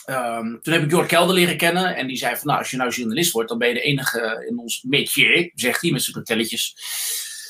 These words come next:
eh, die de jaarrekening van een bank kan lezen.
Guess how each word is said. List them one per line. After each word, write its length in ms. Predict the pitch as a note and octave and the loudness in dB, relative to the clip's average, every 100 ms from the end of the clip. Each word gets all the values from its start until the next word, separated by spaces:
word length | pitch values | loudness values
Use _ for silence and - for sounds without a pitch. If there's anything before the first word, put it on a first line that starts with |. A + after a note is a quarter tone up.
| - - _ _ | -14 -16 _ _
eh, 440 | - A2 G#2+ A2 A2 | 2 4 6 6 4
die 160 | A2+ D3 | 6 6
de 100 | C3 | 8
jaarrekening 480 | C#3+ C#3+ C3+ B2+ B2 | 6 4 2 0 -2
van 100 | A#2+ | 0
een 100 | B2+ | 4
bank 260 | D#3+ D3 | 4 4
kan 180 | - A#2+ | 0 0
lezen. 460 | A#2+ A#2 A2+ G#2 | 2 2 0 -2